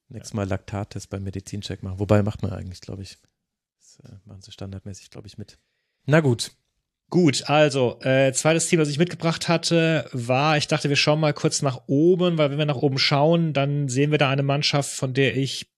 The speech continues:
Speaker 2: auch beim letzten Mal oder einer letzten Mal noch gesagt hat, dass sie eigentlich ziemlich angezählt ist, nämlich, äh, die A S Monaco von, äh, unserem Freund Adi Hütter. Ähm,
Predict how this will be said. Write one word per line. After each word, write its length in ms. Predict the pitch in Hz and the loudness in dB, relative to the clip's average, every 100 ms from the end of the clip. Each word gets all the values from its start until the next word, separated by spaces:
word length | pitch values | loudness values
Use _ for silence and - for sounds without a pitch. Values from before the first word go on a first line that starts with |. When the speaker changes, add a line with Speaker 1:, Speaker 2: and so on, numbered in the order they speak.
| _ _ | _ _
Speaker 2:
auch 280 | 123 147 147 | 0 0 2
beim 160 | 143 | -2
letzten 360 | 135 135 - 143 | 0 -2 -2 -4
Mal 240 | 135 135 | -2 -2
oder 140 | 135 127 | -2 -2
einer 180 | 135 139 | 0 0
letzten 300 | 131 - 135 | -2 -2 -4
Mal 60 | |
noch 160 | 131 - | -4 -6
gesagt 420 | 127 127 127 - | -6 -2 -4 -2
hat, 160 | 139 123 | -2 -2
dass 120 | - | -4
sie 100 | - | -4
eigentlich 260 | 120 123 | -6 -8
ziemlich 280 | - 117 - | -6 -6 -4
angezählt 500 | 139 175 175 - 165 | 0 2 2 2 2
ist, 140 | 147 151 | 2 0
nämlich, 360 | 147 135 - | 0 -2 -2
äh, 120 | 131 | -2
die 120 | 127 123 | -2 -2
A 120 | 120 | -2
S 120 | 139 | 0
Monaco 380 | 139 131 139 143 | 0 0 -2 -2
von, 480 | - 139 135 131 117 | -2 -4 -4 -8 -8
äh, 200 | 127 127 | -8 -6
unserem 280 | 123 123 | -6 -6
Freund 220 | 123 135 131 | 0 0 2
Adi 180 | 127 | 2
Hütter. 340 | 131 175 214 208 - - - - - - - - - _ _ | 4 4 4 2 -6 -12 -12 -12 -14 -16 -18 -20 -20 _ _
Ähm, 580 | 135 143 143 143 143 135 | 2 4 4 0 -2 -4